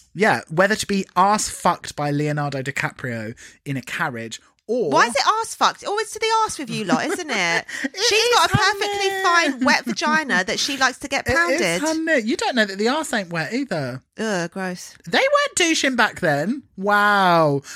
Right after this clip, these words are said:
Speaker 1: Look how quickly you bottom shame on this
Speaker 2: Mm.
Speaker 1: pod. Um, she, yeah, she could either get pounded by Leo Di-, by, like, a nineteen-year-old Leo DiCaprio with curtains, or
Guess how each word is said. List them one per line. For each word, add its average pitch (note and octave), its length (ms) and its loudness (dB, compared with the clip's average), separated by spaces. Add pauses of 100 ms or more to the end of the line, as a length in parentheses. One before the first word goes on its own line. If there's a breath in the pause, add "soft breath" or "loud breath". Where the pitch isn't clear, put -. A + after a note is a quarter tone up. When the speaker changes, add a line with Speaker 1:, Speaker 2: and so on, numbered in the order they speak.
(120 loud breath)
Speaker 1:
Look G#3+ 240 2
how B3 160 4
quickly A#3 400 -2
you E3+ 160 -2
bottom D3+ 280 -4
shame C3+ 320 -4
on C3 120 -8
this A3 160 -4
Speaker 2:
Mm. A3 60 -4
Speaker 1:
pod. G3+ 280 -4 (420 loud breath)
Um, A3 520 2 (280)
she, F#4 440 2
yeah, F#4 200 4
she - 180 0
could C4+ 120 -4
either C4+ 160 0
get A#3+ 160 -2
pounded A#3+ 440 0
by F#3+ 120 2
Leo A3+ 480 2
Di-, G#3 140 -2 (120)
by, G#3 160 4
like, G#3 200 0
a G#3 80 0
nineteen-year-old G#3+ 1120 2
Leo G3 340 2
DiCaprio C#3 800 -2 (240 loud breath)
with - 520 0 (180)
curtains, C3+ 680 -2 (640 soft breath)
or C4+ 440 4